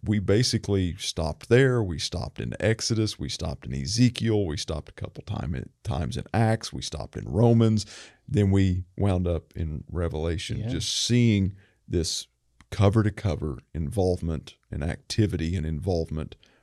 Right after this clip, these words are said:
Speaker 1: from Holy Spirit.
Speaker 2: Mm.
Speaker 1: We wrapped everything up yesterday with a challenge from First Corinthians six nineteen. It's like, "Don't you know,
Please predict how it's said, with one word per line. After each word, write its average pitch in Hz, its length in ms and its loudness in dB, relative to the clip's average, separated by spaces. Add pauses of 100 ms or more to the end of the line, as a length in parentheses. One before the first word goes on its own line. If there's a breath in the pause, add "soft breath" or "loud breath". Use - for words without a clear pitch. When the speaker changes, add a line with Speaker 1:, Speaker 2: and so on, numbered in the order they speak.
(120)
Speaker 1:
from 82 320 -2
Holy 80 300 -2
Spirit. 64 480 -6
Speaker 2:
Mm. 98 220 0 (640 loud breath)
Speaker 1:
We 113 380 2 (500)
wrapped 113 340 2
everything 95 440 2
up 87 160 -2
yesterday 87 420 -2
with - 220 -8
a - 20 -10
challenge 85 540 -2
from 87 160 -6
First 85 260 -6
Corinthians - 560 -6
six - 300 -6
nineteen. 82 500 -4
It's 78 140 -8
like, 73 200 -10
"Don't 87 300 -4
you 87 80 -4
know, 82 520 -4